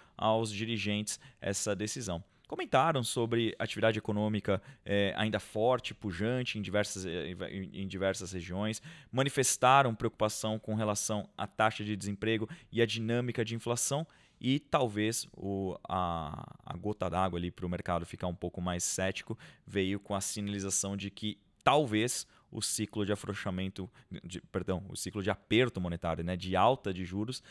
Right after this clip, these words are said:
não tenha terminado por lá. Inclusive, pode ser até retomado nas, nos próximos encontros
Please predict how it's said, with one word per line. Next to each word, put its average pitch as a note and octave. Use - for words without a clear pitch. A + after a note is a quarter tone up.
não A#2+
tenha A2+
terminado G#2
por A#2+
lá. E2+
Inclusive, G#2+
pode G#2
ser G#2
até G2
retomado G2
nas, G2
nos G2
próximos G2+
encontros F#2+